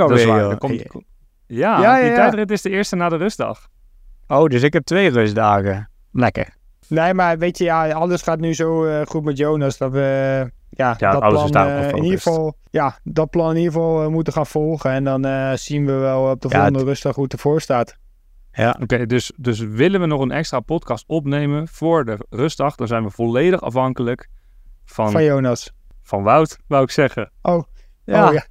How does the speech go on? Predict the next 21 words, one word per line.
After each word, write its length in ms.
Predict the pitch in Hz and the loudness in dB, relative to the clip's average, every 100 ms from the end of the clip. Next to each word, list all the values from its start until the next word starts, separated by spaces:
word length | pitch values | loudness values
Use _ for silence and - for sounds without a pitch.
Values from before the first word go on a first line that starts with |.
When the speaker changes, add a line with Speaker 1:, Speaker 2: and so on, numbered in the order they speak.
| - | -6
Speaker 2:
Die 180 | 175 208 | 0 4
Jonas 260 | 180 185 | 6 6
Speaker 3:
Of 60 | 165 | 4
Speaker 2:
heeft 100 | 180 | 4
er 40 | 196 | 4
Speaker 3:
ook 60 | |
van 100 | 180 | 4
Speaker 2:
helemaal 240 | 175 175 165 | 4 4 4
Speaker 3:
Jonas. 520 | 175 185 156 127 - | 2 2 0 -4 -10
Speaker 2:
Ja, 320 | - 127 131 | -10 -4 0
joh, 140 | 143 139 | 2 2
die 80 | 139 | 2
Jonas 240 | 139 143 | 2 2
heeft 160 | 135 135 | 0 0
er 80 | |
helemaal 200 | 143 143 143 | 0 0 0
niks 140 | 147 143 | -2 0
mee 180 | 147 | 0
van 100 | 139 | 0
doen 160 | 151 170 | 0 2
hier. 320 | 143 120 - | 4 2 0